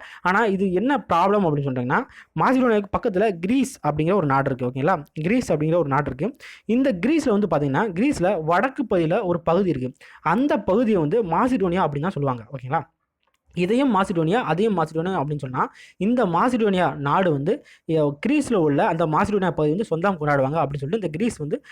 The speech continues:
ரொம்பவே பயந்துகிட்டு இருந்தாங்க. So, அதுக்காகவே பெயர் மாற்றம் செஞ்சிருக்காங்க. இந்த தி Republic of Northern Macedonia அப்படின்னு சொல்லிட்டு, அதாவது, வடக்கு மாசிடோனியா குடியரசு அப்படின்னு சொல்லிட்டு பெயர் மாற்றம் செஞ்சிருக்காங்க. ஒன் ஃபேமிலி ஒன் ஜாப்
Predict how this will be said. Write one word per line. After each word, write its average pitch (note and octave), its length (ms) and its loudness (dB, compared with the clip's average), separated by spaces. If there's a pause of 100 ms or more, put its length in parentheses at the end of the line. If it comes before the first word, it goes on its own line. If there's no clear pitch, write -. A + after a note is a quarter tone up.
(120)
ரொம்பவே F3 280 0
பயந்துகிட்டு D3+ 400 0
இருந்தாங்க. B2+ 260 -2 (260)
So, E3 160 0
அதுக்காகவே A3 640 2 (100)
பெயர் G3+ 180 2
மாற்றம் F#3+ 260 2
செஞ்சிருக்காங்க. D3 560 -2
இந்த D#3+ 220 -2 (140)
தி F#3+ 220 0
Republic F3+ 460 -2
of F#3 140 0
Northern E3 400 0
Macedonia D3 420 -2
அப்படின்னு C3+ 160 -2
சொல்லிட்டு, B2 140 -8
அதாவது, D#3+ 240 0
வடக்கு F#3 400 -2
மாசிடோனியா D#3 420 0
குடியரசு D#3 360 -2
அப்படின்னு C#3+ 200 -2
சொல்லிட்டு F#3 180 -4 (300)
பெயர் F3+ 180 2
மாற்றம் F3 400 -2
செஞ்சிருக்காங்க. C3 520 -2 (2000)
ஒன் C4 280 2
ஃபேமிலி G3+ 540 2
ஒன் F#3 280 2
ஜாப் E3 300 0